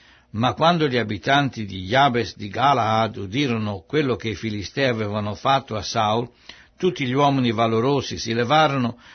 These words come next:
camminarono tutta la notte, tolsero dalle mura di Beth Shan il cadavere di Saul e i cadaveri dei suoi figliuoli, tornarono a Jabes e quivi li bruciarono. Poi presero le loro ossa,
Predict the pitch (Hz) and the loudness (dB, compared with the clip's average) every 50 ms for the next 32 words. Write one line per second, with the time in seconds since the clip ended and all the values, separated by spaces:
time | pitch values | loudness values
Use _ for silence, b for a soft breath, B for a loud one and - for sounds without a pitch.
0 | B B _ - 135 127 123 123 120 117 123 120 117 110 110 107 107 98 - 143 | B B _ -2 0 2 2 2 2 4 4 4 4 2 2 0 -2 -2 -2 -4
1 | 139 107 - 117 104 104 107 110 117 117 113 110 - - 147 143 b b b b | -6 -4 -2 -2 0 0 2 2 2 2 2 0 -2 -6 -8 -8 b b b b
2 | b b _ - 139 151 160 165 156 - - 127 117 117 110 113 113 110 107 110 | b b _ 0 4 4 6 4 4 0 -2 -2 -2 0 0 0 0 2 2 0
3 | 107 117 135 147 135 123 117 98 98 104 95 92 123 131 123 - - - - 123 | 0 2 2 2 2 2 0 0 -4 -8 -2 0 0 2 2 0 -2 -2 0 2
4 | 127 127 123 120 117 110 104 92 - 107 107 101 120 131 131 117 110 110 104 98 | 2 4 4 4 2 2 0 -2 -4 -4 -2 2 2 2 2 2 0 -2 -4 -4
5 | 98 104 95 - - 127 127 127 120 113 104 98 101 98 - 104 95 113 127 131 | -6 -8 -8 -4 0 2 2 4 2 2 0 -4 -6 -6 -6 -6 -2 0 0 2
6 | 120 113 107 101 98 101 98 - - 120 117 - - 113 104 101 107 107 101 104 | 2 0 -4 -4 -6 -8 -8 -6 -4 -4 -4 -4 -6 -8 -6 -4 -4 -2 -2 -2
7 | 107 131 147 - B B B B B B B B B _ - 117 107 117 127 139 | -2 -4 -6 -10 B B B B B B B B B _ -4 -2 0 2 4 4
8 | 147 147 139 139 131 123 117 110 107 101 107 127 123 123 113 131 160 156 - B | 6 4 4 4 2 0 0 0 0 0 2 2 4 4 2 2 0 -2 -2 B
9 | B B B B B - - 127 120 - - 151 143 135 139 123 123 113 107 113 | B B B B B -4 -2 -2 -2 0 0 0 0 0 0 0 0 0 -2 -2
10 | 107 104 - 120 101 95 87 82 82 78 80 82 - _ b b b b b b | -2 -2 0 0 0 0 -2 -4 -8 -8 -10 -12 -14 _ b b b b b b
11 | b b b b - 127 139 156 156 156 - - 131 139 147 139 - - 113 107 | b b b b -2 2 4 4 4 2 0 -2 -2 0 0 0 0 -2 -2 -2
12 | 110 107 107 107 104 98 104 107 101 107 110 110 117 127 123 - - - 147 156 | 0 0 0 0 0 -2 -2 -2 -2 -2 -2 0 0 0 0 0 -2 -2 -2 -2
13 | 151 | -4